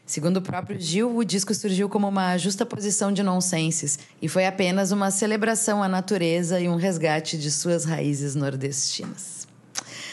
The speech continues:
E com vocês, a história do disco de Cris Fuscaldo.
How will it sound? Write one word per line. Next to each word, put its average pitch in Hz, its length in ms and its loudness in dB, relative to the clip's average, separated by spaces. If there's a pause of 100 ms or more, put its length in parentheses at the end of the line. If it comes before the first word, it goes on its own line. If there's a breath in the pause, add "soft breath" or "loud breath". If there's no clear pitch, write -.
(140 loud breath)
E 214 80 0
com 202 140 2
vocês, 190 680 2
a 196 120 2
história 151 320 0
do 214 100 0
disco 151 480 0 (220)
de 233 120 0
Cris 147 240 -2
Fuscaldo. 180 540 -2